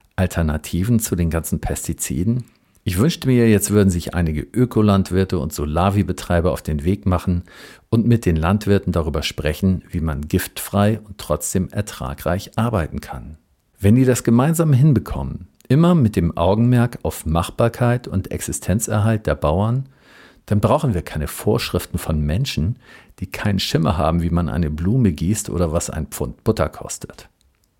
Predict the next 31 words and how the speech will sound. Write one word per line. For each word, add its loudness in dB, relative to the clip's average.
Es -6
gibt -2
Visionen 4
einer 2
besseren 0
Welt -6
und -2
es -8
gilt, 2
diesen 2
Visionen 2
mehr 4
Aufmerksamkeit -4
zu -10
schenken. -8
Mehr 4
Aufmerksamkeit -2
als -4
unseren -2
Ängsten. -4
Da 4
müssen 4
wir 2
irgendwann 4
nicht 0
mehr 0
alles -2
über -4
die -12
Politiker -4
klären, -8